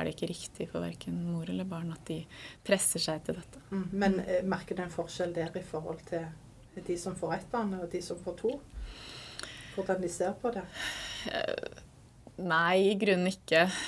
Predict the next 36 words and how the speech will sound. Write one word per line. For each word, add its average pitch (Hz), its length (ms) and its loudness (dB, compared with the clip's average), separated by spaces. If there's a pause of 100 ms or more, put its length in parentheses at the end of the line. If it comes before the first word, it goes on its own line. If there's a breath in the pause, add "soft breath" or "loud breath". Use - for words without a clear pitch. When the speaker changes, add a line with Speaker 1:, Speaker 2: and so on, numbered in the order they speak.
(120 loud breath)
Speaker 1:
Eh, 185 840 6 (120)
det 196 100 6
er 185 140 6
vel 196 460 6
de 185 200 6
med, 180 920 2 (200)
med 185 200 2
to 185 220 4
barn 175 320 4
som 180 220 2
kanskje 170 440 2 (500)
er 175 320 2
avhengig 175 460 2
av 180 200 0
at 175 120 -2
noen 175 240 2
hjelper 170 340 -2
til, 185 340 2
eh, 190 540 -2 (520 loud breath)
er 180 140 4
jo 233 80 4
avhengig 170 420 4
av 170 140 -2
at 175 100 -8
den 170 140 0
ene 170 240 2
kanskje 170 340 0
klarer 170 260 0
å 170 60 -4
ta 170 160 -2
en 175 120 0
flaske - 340 -2
i 175 40 -4
stedet 180 300 -2
for 180 80 -2
en 180 300 -2